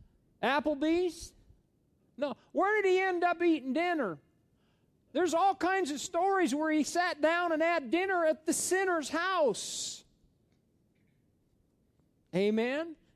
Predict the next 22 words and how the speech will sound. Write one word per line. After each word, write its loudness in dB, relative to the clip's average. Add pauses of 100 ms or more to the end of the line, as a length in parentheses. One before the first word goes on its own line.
And -6
there's -4
times -4
there -2
were, -2 (520)
I -6
don't -4
know -4
how -2
the -2 (1600)
Pharisees -2
and -14
the -16
Sadducees, -6
there's -10
always -2
religious -2
people -10
that -12
creep -6
into -6
it, -6